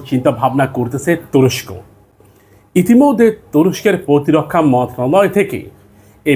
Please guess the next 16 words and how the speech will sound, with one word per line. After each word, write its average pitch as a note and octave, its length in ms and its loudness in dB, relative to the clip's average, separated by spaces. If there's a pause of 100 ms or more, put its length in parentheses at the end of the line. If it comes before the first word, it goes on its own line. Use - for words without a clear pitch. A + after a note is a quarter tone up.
বিষয়ে C#3+ 320 0
একটা - 120 -6 (180)
স্পষ্ট - 340 -2 (180)
বার্তা A2+ 340 -2
দেওয়া A#2+ 160 2
হয়েছে। - 260 -12 (180)
তুরস্কের B3+ 400 0
প্রতিরক্ষা G#3 480 0
মন্ত্রণালয়ের F#3+ 560 2
মুখপাত্র F#3 420 -2 (220)
জকি D#3 240 -2 (160)
আতাতুর্ক - 380 -8 (340)
তিনি G3+ 240 2
জানালেন G#3 360 2 (440)
যে F3 180 0 (480)
গাজায় D#3+ 380 0